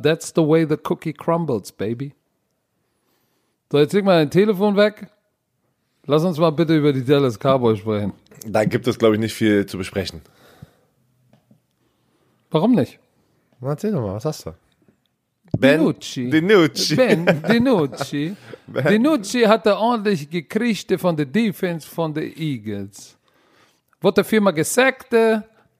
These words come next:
Speaker 1: hat er, wie, wie oft gefummelt? Zweimal oder dreimal gefummelt?
Speaker 2: Äh, weiß ich nicht, ja.
Speaker 1: DiNucci hatte zweimal gefummelt. Äh, DiNucci hatte aber keine Interception geworfen. Das ist ja gut. So,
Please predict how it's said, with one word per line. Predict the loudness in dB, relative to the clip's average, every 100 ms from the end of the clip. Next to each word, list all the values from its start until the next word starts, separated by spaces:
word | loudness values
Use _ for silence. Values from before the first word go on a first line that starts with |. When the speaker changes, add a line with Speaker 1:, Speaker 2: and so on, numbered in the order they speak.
| _
Speaker 1:
hat | -6 0
er, | 2 2 0 -2
wie, | -6 -6 0
wie | 0
oft | 0
gefummelt? | -2 -2 -2 -2 -4 -4
Zweimal | 0 2 2 0 2
oder | 2 0
dreimal | -2 -2 -2 -4
gefummelt? | -6 -4 -4 -4 -6
Speaker 2:
Äh, | -8 -10 -10
weiß | -10 -12
ich |
nicht, | -16 -16
ja. | -16 -18 -20 _ -6
Speaker 1:
DiNucci | 0 2 4 4 4
hatte | 2 0 -4
zweimal | 0 0 0
gefummelt. | -4 -4 0 0 2 2 2 0 -6 -20 _ _ _ _
Äh, | -2 0 2 2 2 0
DiNucci | -2 -2 0 0 0 0
hatte | 0 0
aber | 0 0
keine | 0 0 0
Interception | 0 -4 -2 -4 0 2 2 0 -8
geworfen. | -8 -8 -10 -14 -20 _ _ _ _ _ _ _ _ _ -6
Das | -4 -2
ist | -2
ja | 0 0
gut. | 2 0 0 -8 -20 -20 _ _ _ _ _ -16
So, | -4 -4 -4